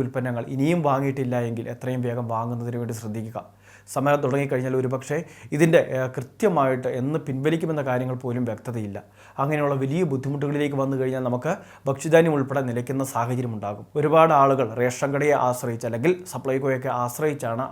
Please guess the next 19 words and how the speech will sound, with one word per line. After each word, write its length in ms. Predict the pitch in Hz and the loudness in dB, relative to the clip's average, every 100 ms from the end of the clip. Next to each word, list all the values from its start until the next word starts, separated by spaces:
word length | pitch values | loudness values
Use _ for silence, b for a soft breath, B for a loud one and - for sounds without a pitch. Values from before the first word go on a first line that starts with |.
| 117 | -6
അവരുടെ, 300 | 123 123 151 B B B | -4 0 -2 B B B
ഏഹ്, 100 | 131 | -2
ഭക്ഷ്യധാന്യങ്ങൾ, 560 | 131 139 131 123 127 131 156 | 0 -2 -2 0 0 -2 -4
ഏഹ്, 140 | 127 120 113 | -4 -2 -2
വാങ്ങുന്നത്. 420 | 113 117 117 170 202 123 | -2 -4 0 -2 0 2
അതുകൊണ്ട് 320 | 170 247 240 170 | 4 4 4 4
തന്നെയാണ് 320 | 135 120 127 120 | 0 -2 -2 -4
എത്രയും 280 | 135 147 131 | -2 -2 -2
വേഗം 180 | 131 120 | -2 -4
ആനുകൂല്യങ്ങൾ 520 | 120 123 123 120 123 117 | -2 -2 -2 -2 -2 -4
വാങ്ങുന്നതിന് 440 | 113 127 127 123 120 | -4 -4 -4 -4 -6
വേണ്ടി 140 | 156 151 | -8 -10
പ്രത്യേകം 380 | 117 113 113 110 | -8 -6 -6 -6
ഓർമ്മിപ്പിക്കുന്നത്. 580 | 110 117 120 113 104 110 - b b b - | -4 -4 -6 -8 -10 -14 -18 b b b -2
ഇനി 80 | 147 | 0
അത് 80 | 147 | 4
മാത്രമല്ല, 380 | 135 170 160 110 113 | 4 4 0 -2 -4
റേഷൻ 240 | 120 151 135 | -4 -2 0
ആനുകൂല്യങ്ങൾ 560 | 131 135 135 139 139 | 2 2 2 0 2